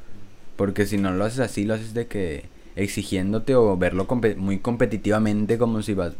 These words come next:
pudieras ganar el dinero para la vida que tengas.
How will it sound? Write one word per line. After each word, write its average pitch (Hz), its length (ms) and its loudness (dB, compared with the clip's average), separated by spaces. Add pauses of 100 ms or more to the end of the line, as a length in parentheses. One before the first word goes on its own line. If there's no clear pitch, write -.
(220)
pudieras 95 420 2
ganar 104 240 0
el 107 80 0
dinero 101 360 0
para 78 840 -2 (300)
la 90 300 0
vida 90 300 -2
que 104 80 -2
tengas. 104 400 -4